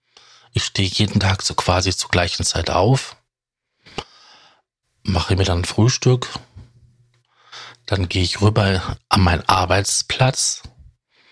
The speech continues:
äh, verbringe dort ein paar Stunden, mache dann eine Pause, dann verlasse ich sogar meinen Arbeitsplatz und, ähm,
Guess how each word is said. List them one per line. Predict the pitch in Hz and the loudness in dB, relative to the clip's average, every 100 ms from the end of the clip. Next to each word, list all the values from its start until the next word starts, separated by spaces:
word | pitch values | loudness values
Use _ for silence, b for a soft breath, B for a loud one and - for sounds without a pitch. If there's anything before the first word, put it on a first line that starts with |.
| B B B B B B | B B B B B B
äh, | - 101 95 | 0 2 2
verbringe | 87 - 87 104 104 | 2 0 2 2 2
dort | 92 92 95 - | 2 2 0 0
ein | 98 | 0
paar | 85 90 | 2 0
Stunden, | - - 90 95 143 147 - - - - - - _ _ _ _ _ _ B B B B B B B | 0 0 4 6 6 4 0 -4 -8 -12 -20 -20 _ _ _ _ _ _ B B B B B B B
mache | 104 92 95 | -2 -2 -2
dann | 98 90 | 0 0
eine | 92 87 | 0 -2
Pause, | - - 85 98 127 139 | -2 2 2 4 2 2
dann | 92 | 0
verlasse | - 82 85 - | 0 0 0 0
ich | 110 | 0
sogar | 123 120 | 2 2
meinen | 120 117 | 2 2
Arbeitsplatz | 110 113 117 - - 135 - - _ _ _ _ _ _ B B B B B B B | 2 2 0 -2 0 0 0 -6 _ _ _ _ _ _ B B B B B B B
und, | - 101 - - | -2 -2 -2 -2
ähm, | 95 92 92 92 87 | 0 0 2 2 0